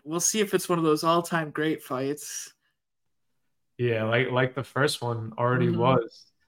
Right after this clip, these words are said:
Speaker 2: And, and, you know, i-, if Gaethje wins, like, you, you gotta have, like, a, a rubber match.
Speaker 1: Yeah, yeah, they'll have to run it back. Yeah, for sure. Oh,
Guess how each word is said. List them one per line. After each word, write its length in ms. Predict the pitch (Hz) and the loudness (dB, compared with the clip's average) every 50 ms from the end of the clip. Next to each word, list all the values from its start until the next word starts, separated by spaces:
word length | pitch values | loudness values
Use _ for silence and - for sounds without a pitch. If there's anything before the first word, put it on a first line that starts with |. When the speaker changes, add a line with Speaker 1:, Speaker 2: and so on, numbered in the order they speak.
| _ _ _ _ _ _ _ - | _ _ _ _ _ _ _ 0
Speaker 2:
And, 140 | 127 135 139 | 0 0 0
and, 300 | 139 139 135 139 131 139 | 2 4 4 4 6 4
you 60 | 143 | 6
know, 140 | 143 139 139 | 8 8 8
i-, 140 | 139 139 131 | 8 8 6
if 600 | 117 127 139 143 143 139 - 147 143 123 - - | 2 -2 -2 0 0 0 2 2 0 0 0 4
Gaethje 440 | - 139 147 147 135 131 135 131 123 | 6 8 8 8 8 4 2 4 4
wins, 500 | 131 139 160 156 127 123 123 117 - - | 6 6 6 4 4 2 0 -2 -2 0
like, 280 | 127 120 117 117 - - _ _ _ _ _ _ _ - | 2 2 2 0 -2 -6 _ _ _ _ _ _ _ -4
you, 120 | 127 123 | 0 0
you 300 | 123 123 - - 123 123 | 0 0 0 -2 -2 2
gotta 280 | 123 127 127 131 135 117 | 4 6 6 6 4 4
have, 260 | 117 131 131 123 120 | 4 4 4 4 2
like, 240 | 127 123 123 120 - | 0 -2 -2 -2 -2
a, 340 | 131 123 120 117 113 110 110 _ _ _ _ _ _ _ _ _ _ _ | 0 0 0 0 -2 -4 -8 _ _ _ _ _ _ _ _ _ _ _
a 180 | - 123 113 110 | -4 -2 -2 0
rubber 320 | 110 120 127 139 151 139 | 2 2 2 2 2 0
match. 560 | 117 117 117 117 117 113 - - - - - 131 - - - - - - _ _ _ _ _ _ _ _ _ _ _ _ _ _ _ _ _ _ - | 0 0 0 0 0 -2 -4 -6 -8 -8 -10 -14 -18 -18 -18 -18 -18 -20 _ _ _ _ _ _ _ _ _ _ _ _ _ _ _ _ _ _ -4
Speaker 1:
Yeah, 300 | 160 160 190 247 277 254 | 2 6 10 10 12 12
yeah, 220 | 190 175 196 220 214 | 10 10 8 6 6
they'll 120 | 180 175 | 6 4
have 220 | 185 185 185 185 | 4 4 2 2
to 100 | - 180 | 2 2
run 180 | 165 175 175 180 | 2 4 4 2
it 140 | 175 151 156 | 2 0 0
back. 400 | 160 170 196 214 - - - - | 2 2 4 2 2 0 -2 -4
Yeah, 220 | 151 180 202 190 | -4 -2 -2 -2
for 180 | 185 - 156 156 | -2 -4 -6 -6
sure. 380 | - - 185 196 208 196 - - - - - _ _ _ - | -4 -2 0 2 2 0 0 -4 -14 -20 -20 _ _ _ 4
Oh, 460 | 196 277 320 262 180 156 - 151 - | 10 12 12 12 12 10 0 -6 -10